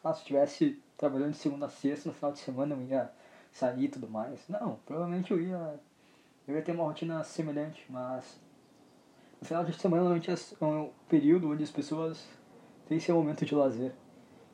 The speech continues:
E tu ser aquela pessoa que trabalha para as outras ser o momento de lazer delas, te coloca, é como se te colocasse um pouco abaixo numa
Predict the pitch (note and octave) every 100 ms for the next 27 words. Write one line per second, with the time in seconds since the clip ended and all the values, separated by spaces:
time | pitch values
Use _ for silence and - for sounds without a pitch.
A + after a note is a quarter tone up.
0 | - - - D3 - F#3 - F#3 F#3 F#3
1 | F#3 F3+ - D#3 E3 D#3+ - C#3+ C#3 C3+
2 | C3 - - - - - D#3 C#3 C#3 D#3+
3 | E3 - C3+ C3 C#3 E3 D#3+ - D#3 D3+
4 | C#3+ C#3+ D3 C3 C#3 B2+ D3 D#3 - -
5 | - - - - - - - - - -
6 | D3 D3+ D#3 F3 E3 D#3+ D#3 D3 C#3+ -
7 | - - - - - - - - - -
8 | - C#3+ E3+ E3+ - F3+ F3 F3 F#3 F3
9 | - F3 D3 D#3 - D#3+ D3 C#3 C3 A#2+